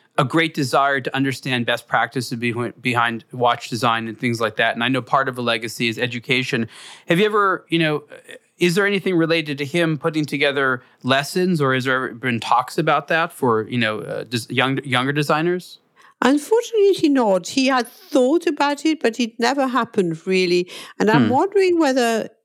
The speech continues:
Speaker 2: he would have enjoyed it, or I don't know.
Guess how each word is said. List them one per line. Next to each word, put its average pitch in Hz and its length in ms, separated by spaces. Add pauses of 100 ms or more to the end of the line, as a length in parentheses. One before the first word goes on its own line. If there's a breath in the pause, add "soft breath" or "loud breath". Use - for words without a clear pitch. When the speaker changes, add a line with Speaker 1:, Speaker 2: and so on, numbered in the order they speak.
(280)
Speaker 2:
he 196 100
would 196 220
have 190 180
enjoyed 180 500
it, 294 240 (300)
or 185 760
I 254 140
don't 415 260
know. 190 240